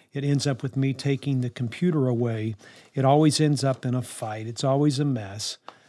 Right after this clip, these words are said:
Uh, and she pretends she's not playing when I walk by." <laughs>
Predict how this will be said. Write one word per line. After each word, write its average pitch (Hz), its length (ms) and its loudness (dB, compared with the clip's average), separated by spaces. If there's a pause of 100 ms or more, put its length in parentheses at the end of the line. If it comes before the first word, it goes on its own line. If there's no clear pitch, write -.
(160)
Uh, 120 340 -4 (100)
and 143 160 2
she - 160 0
pretends 151 840 0
she's 139 300 0
not 139 280 0
playing 143 480 2
when 131 120 2
I 123 100 0
walk 120 360 -2
by." 117 400 -6
<laughs> - 40 -20